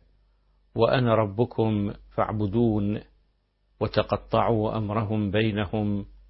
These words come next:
كل إلينا راجعون. آمنت بالله،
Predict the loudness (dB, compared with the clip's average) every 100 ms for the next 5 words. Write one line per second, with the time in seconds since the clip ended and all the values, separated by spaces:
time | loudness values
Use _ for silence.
0 | _ _ _ _ _ _ _ _ _ _
1 | -2 0 0 0 -2 -6 -6 -4 -4 -4
2 | -4 -4 -6 -8 -4 -4 -2 -6 -4 -4
3 | -4 -8 -10 -12 -20 _ _ _ _ _
4 | _ _ _ _ _ _ _ _ _ _
5 | _ _ _ _ _ -2 0 0 -2 -2
6 | 0 4 4